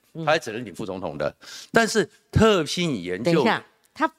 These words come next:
Speaker 1: 副总统李玉放弃，他去原先领那个中研院特聘研究员五十万，
Speaker 2: 啊，对。
Speaker 1: 那他现在借调，应该就是说这边不能领，确定吗？
Speaker 2: 对，
Speaker 1: 他领的应该是行政，
Speaker 2: 对。只能请总统的啊，所以他不，没有双薪问题嘛，我们国家的制度很清楚。
Speaker 1: 不可能双薪的，对。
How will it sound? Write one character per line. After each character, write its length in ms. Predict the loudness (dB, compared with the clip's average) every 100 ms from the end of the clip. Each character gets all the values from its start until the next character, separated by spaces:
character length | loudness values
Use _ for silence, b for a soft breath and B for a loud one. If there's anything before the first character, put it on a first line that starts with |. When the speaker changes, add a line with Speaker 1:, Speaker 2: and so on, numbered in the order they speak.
| -6
Speaker 1:
副 160 | -2
总 160 | -2 -2
统 160 | -4
李 160 | -6 -6
玉 80 | -6
放 220 | -4 -6
弃， 180 | -6 -8
他 160 | -6
去 380 | -8 -8 -10 -12 _ _
原 180 | -2 -2
先 240 | 0 -2 -2
领 220 | -6 -6
那 80 | -6
个 100 | -4
中 220 | -2 -4
研 100 | -4
院 220 | -6 -6
特 100 | -6
聘 120 | -6
研 160 | -6 -6
究 120 | -4
员 240 | 0 0
五 40 | -2
十 120 | -4
万， 140 | -4
Speaker 2:
啊， 20 | -6
对。 80 | B B -4
Speaker 1:
那 100 | 2
他 100 | 2
现 180 | 2 0
在 80 | 0
借 220 | 0 2
调， 240 | 4 2
应 80 | 2
该 180 | 0 0
就 140 | 0
是 80 | -4
说 160 | -2 -4
这 160 | -2
边 240 | 2 2 2
不 100 | 0
能 180 | 0 -4
领， 120 | -6
确 160 | -4
定 160 | -2 -4
吗？ 140 | -8 -10 B _ _ _ -12 -4 4
Speaker 2:
对， 100 | 6
Speaker 1:
他 60 |
领 180 | 6 6
的 120 | 4
应 40 | 6
该 140 | 4
是 80 | 4
行 180 | -2 0
政， 120 | 0
Speaker 2:
对。 100 | 0 _ -10 -8
只 140 | 0 2
能 140 | 2
请 200 | 2 0
总 160 | 2 0
统 140 | 2
的 100 | 2
啊， 60 | 2
所 100 | 4
以 60 |
他 100 | 2
不， 240 | 2 2 2
没 180 | 4 2
有 120 | 2
双 240 | 2 2
薪 240 | 2 2 4
问 140 | 2
题 100 | 2
嘛， 120 | 2
我 60 | 2
们 100 | 2
国 120 | 0
家 140 | 2
的 80 | 0
制 180 | 0 0
度 160 | 0 0
很 140 | 0
清 120 | -2
楚。 20 |
Speaker 1:
不 60 | -2
可 40 | -2
能 20 |
双 20 |
薪 160 | -4 -10
的， 140 | -18 -14
对。 220 | -6 -6